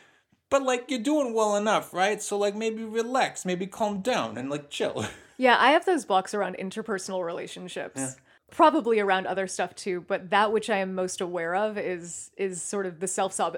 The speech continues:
Speaker 2: sabotaging I like to do in
Speaker 1: Mm-hmm.
Speaker 2: interpersonal relationships, 'cause I grew up with parents who weren't,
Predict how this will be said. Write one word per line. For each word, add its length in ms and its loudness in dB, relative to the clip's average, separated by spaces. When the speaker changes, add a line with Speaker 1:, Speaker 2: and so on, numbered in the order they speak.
Speaker 2:
sabotaging 600 -2
I 60 -4
like 180 -6
to 100 -8
do 160 -6
in 80 -8
Speaker 1:
Mm-hmm. 100 -6
Speaker 2:
interpersonal 540 -6
relationships, 760 -6
'cause 160 2
I 80 6
grew 320 0
up 180 2
with 260 -2
parents 480 -6
who 120 -6
weren't, 360 -4